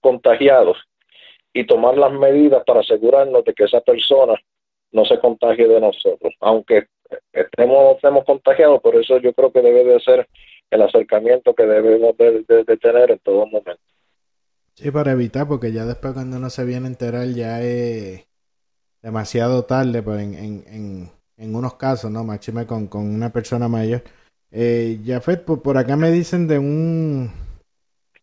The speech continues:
Speaker 2: de un supuesto caso o algo que escucharon de una muchacha en, en Puerto Rico que llamó el número de teléfono que el gobierno dio para el asunto de, de las pruebas y es-, y demás, porque ella tenía lo-, los síntomas.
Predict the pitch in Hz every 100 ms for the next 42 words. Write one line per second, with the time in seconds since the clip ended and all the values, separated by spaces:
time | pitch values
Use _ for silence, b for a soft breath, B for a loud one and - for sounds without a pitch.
0 | _ _ 117 120 123 135 160 151 160 -
1 | 151 - 135 151 - 139 127 139 143 135
2 | 120 - 113 120 123 139 139 143 147 -
3 | 139 139 139 135 127 107 127 123 135 123
4 | 131 127 151 151 127 117 107 107 107 120
5 | 135 135 135 131 127 127 123 127 139 131
6 | 127 120 113 110 107 107 120 131 127 127
7 | 127 - 123 113 110 107 101 98 - 117
8 | 123 131 131 127 120 123 117 - 127 135
9 | 135 127 127 123 - 113 123 123 127 165
10 | - _ _ _ _ _ _ 123 113 113
11 | 123 127 139 139 135 139 135 131 123 117
12 | 113 - 143 139 113 104 101